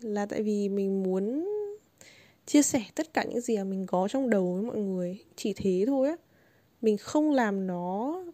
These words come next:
để mà có thêm một kênh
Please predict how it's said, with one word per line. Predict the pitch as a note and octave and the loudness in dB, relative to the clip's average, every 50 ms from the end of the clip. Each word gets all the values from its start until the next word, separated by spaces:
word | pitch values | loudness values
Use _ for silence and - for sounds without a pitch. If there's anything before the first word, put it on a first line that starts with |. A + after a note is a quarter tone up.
| - _ _ _ - B3+ B3+ | -18 _ _ _ -16 -8 -2
để | A3 G#3+ G3+ F#3+ F3+ F3 F3 F3 F#3+ E3+ | 0 2 2 2 0 0 -2 -4 -4 -6
mà | F3 F3+ F#3 F#3 F#3 F#3 F#3 F3+ F#3 F#3 F#3 - _ _ _ _ _ _ _ _ _ _ _ _ _ _ _ _ _ _ _ _ | -4 -4 -4 -4 -6 -6 -6 -6 -8 -10 -10 -14 _ _ _ _ _ _ _ _ _ _ _ _ _ _ _ _ _ _ _ _
có | - G3 F#3 F#3+ G3+ | -4 -2 -2 2 4
thêm | C#4+ D4+ D4+ C#4 | 6 6 8 6
một | A#3 A3 - | 6 6 6
kênh | C4 C4+ | 6 6